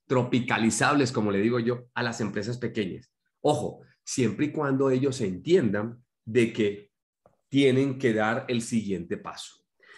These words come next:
El paso aquí, y, y así abiertamente, el casi, sí, a lo mejor me puedo equivocar en la estadística, pero casi el setenta por ciento en, en Latinoamérica y en México de las empresas son PYME, son pequeñas empresas.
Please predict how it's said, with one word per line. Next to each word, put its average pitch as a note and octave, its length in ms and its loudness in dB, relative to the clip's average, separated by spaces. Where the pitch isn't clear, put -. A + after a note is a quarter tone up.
El B2+ 220 2
paso F3+ 320 2
aquí, G3 520 0
y, A#2 460 4
y A2 40 4
así G#2+ 280 0
abiertamente, A#2+ 920 -2
el G2+ 300 -2
casi, C3+ 640 0
sí, A2+ 480 -2
a G#2 40 -4
lo A2 60 0
mejor A2 220 0
me B2+ 80 0
puedo C3 180 -2
equivocar A2 260 -2
en A#2 60 0
la B2 60 -2
estadística, A#2+ 600 -6
pero G2+ 220 -4
casi G#2+ 260 -2
el B2 220 -2
setenta D#3+ 680 0
por A#2 160 -4
ciento A2+ 560 -2
en, F#2+ 480 -6
en F#2+ 160 -4
Latinoamérica F#2+ 680 0
y F2+ 80 0
en F#2 120 0
México A#2 600 -2
de A2 120 0
las G2+ 200 -2
empresas A#2 760 -4
son F#2+ 260 0
PYME, F#3+ 400 0
son F#2+ 260 -2
pequeñas A#2+ 480 0
empresas. F#2 580 -12